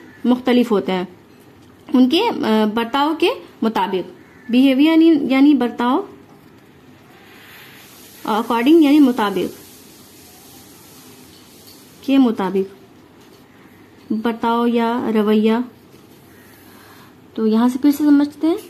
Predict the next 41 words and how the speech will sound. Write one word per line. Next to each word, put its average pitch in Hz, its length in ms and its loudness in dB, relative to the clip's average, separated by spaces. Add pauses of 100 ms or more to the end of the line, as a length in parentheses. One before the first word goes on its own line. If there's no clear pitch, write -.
(340)
it's 392 240 -2 (100)
important, 320 540 0
जरूरी 285 400 2
है 339 260 2
कि 311 140 -2
हम 311 340 4
सीख 302 360 0
लें, 262 200 4
अ, 453 60 -6 (480)
अ, 233 840 -2
मुख्तलिफ 269 580 0
लो-, 240 340 -2
लोग 247 280 2
जो 269 140 0
कि, 294 100 0
अ, 285 40 4 (460)
अपने 269 180 0
अपने 262 220 2
रवैये 240 380 0
से 277 120 -2
बिल्कुल 233 280 0
मुख्तलिफ 240 500 2
होते 208 260 -2
हैं, 262 240 2 (340)
तो 330 140 2
उनका 302 400 2
सामना 269 420 0
किस 302 240 -2
तरह 277 220 0
करना 262 360 0
चाहिए, 277 440 0 (260)
ये 285 140 4
हमें 294 400 2 (280)
सीखना 254 320 2
चाहिए 185 340 -2
और 285 200 -2
ये 294 200 2
ज़रूरी 226 480 0
है, 165 180 -4 (360)
ठीक 339 180 0
है। 415 200 -2